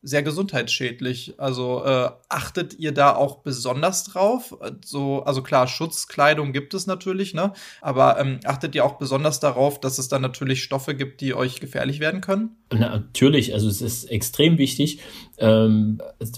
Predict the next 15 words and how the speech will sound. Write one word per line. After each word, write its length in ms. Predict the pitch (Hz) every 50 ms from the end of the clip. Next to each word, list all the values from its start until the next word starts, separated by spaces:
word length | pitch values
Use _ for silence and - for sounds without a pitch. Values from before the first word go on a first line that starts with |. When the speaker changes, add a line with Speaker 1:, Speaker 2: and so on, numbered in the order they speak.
| - - - -
Speaker 2:
wie 140 | - 127 120
gesagt, 280 | 117 135 131 - - -
die, 380 | 110 107 107 104 98 92 104
die 380 | - 113 113 98 98 92 82 107
schlimmsten 380 | - - 123 123 123 - -
Sachen 240 | - 131 120 117 120
sind 180 | 117 117 117 110
die 120 | 110 110
Schimmel, 960 | - - - 131 - 147 160 156 156 156 - - - 127 123 120 120 120 120 120
ähm, 200 | 117 113 - - - - - - - -
Schimmelspuren, 880 | - - - 127 131 131 120 - - - 131 135 139 139 139 135 131
Schimmel 320 | 127 123 - 135 131 123 98
an 140 | 101 113 113
sich, 280 | 160 202 190 - - - - - - - _ _ _ -
der, 440 | 127 123 123 123 120 117 110 101